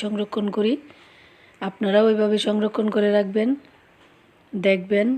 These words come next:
যে আসলেও কত ভালো থাকে শুটকিগুলো। আমি কিন্তু অল্প একটু রান্নাও করে ফেলেছি নতুন সবজি দিয়ে, আর বাকিগুলো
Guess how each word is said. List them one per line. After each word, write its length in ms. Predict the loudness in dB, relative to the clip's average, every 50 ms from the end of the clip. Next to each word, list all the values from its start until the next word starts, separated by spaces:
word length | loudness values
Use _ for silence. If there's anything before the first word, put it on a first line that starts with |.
| -4 -4
যে 160 | -2 0 0 2 0
আসলেও 460 | 0 -2 -4 -4 -4 -2 0 0 0 -2 -4 -8 -16 _ _ _ _ _ _ _ _ -20 -12 -6
কত 200 | -4 -4 -2 0 0 0
ভালো 260 | 0 0 0 0 0 0
থাকে 240 | 0 0 0 -2 -4
শুটকিগুলো। 640 | -4 -4 -6 -4 -2 -2 0 0 0 2 2 2 0 0 -2 -8 _ _ _ _ _ _ -6
আমি 180 | -4 -4 -4 -4
কিন্তু 280 | -4 -4 -4 -2 0 0
অল্প 180 | 0 0 0 -2
একটু 200 | -6 -6 -2 -2 0
রান্নাও 360 | 0 0 0 0 0 0 -2 0
করে 220 | 0 -2 -2 -2 -2
ফেলেছি 420 | -4 -4 -4 -4 -6 -6 -6 -8 -8 -8 -10 _ _ -20 -20 _ _ _ _ _ _ _ _ _ _ _ _ _ _ _ _ _ _ _ _ _ _ _ _ _ _ _ _ _ _ _ -6
নতুন 260 | -6 -4 -2 -2 -2 0
সবজি 360 | 0 0 -2 0 -2 -4 -2
দিয়ে, 240 | 0 2 2 2 2 2 -2 -8 _ _ -20 -20 _ _ _ _ _ _ _ _ _ _ _ _ _ _ _ _ _ -6
আর 160 | -4 -4 -4
বাকিগুলো 520 | -2 -4 -4 -4 -4 -2 -2 0 2 2